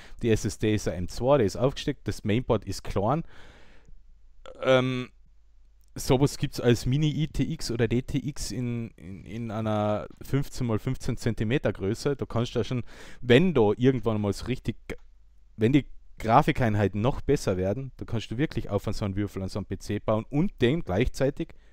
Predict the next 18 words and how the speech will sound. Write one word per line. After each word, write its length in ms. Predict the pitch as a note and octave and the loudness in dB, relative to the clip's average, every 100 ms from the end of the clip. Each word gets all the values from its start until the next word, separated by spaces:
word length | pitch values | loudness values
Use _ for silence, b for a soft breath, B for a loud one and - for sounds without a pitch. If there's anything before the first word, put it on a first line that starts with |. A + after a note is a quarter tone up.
| - | -8
aber 240 | - G#2+ G2+ | 0 2 4
auch 100 | A2 | 4
modular 480 | A#2+ A#2 A2 G#2+ A2+ | 4 4 4 6 6
lassen. 420 | C#3 - F2 D#2 b b b b b b b b - | 2 0 -8 -10 b b b b b b b b 2
Bei 800 | A#2 A2 A2 G#2+ G2 F#2 F2+ E2+ - - | 6 8 10 8 8 6 4 0 -8 -14
arm-Chips, 1400 | - E2+ A#2 D#3+ F#3+ - - - A3 - - - - - - | -8 2 4 4 2 -8 -4 0 0 -2 -12 -14 -14 -14 -2
also 200 | A#2+ B2 | 0 4
ich 160 | A#2 B2+ | 4 4
rede 180 | B2 | 4
jetzt 120 | B2+ - | 2 0
von 160 | A#2+ | -4
x 180 | A2+ - | -4 0
sechsundachtzig, 600 | A2 - F#2 F2 - - | -2 0 -4 -4 -6 -6
bei 140 | G#2 - | -4 2
arm-Chips 640 | G2 C#3 F3 - F#3+ - | 4 4 2 0 -2 0
weiß 300 | B2 B2 A#2+ | 6 8 6
ich's 180 | G#2 - | 2 -4
nicht. 240 | F2+ D#2+ | -6 -6